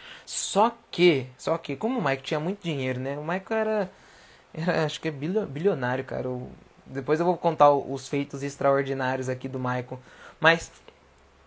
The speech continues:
quando, quando o Michael,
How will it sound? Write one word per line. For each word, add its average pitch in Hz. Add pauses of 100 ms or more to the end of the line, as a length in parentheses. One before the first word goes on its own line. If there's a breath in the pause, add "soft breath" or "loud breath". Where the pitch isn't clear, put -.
(180)
quando, 190 (340 loud breath)
quando 180
o -
Michael, 156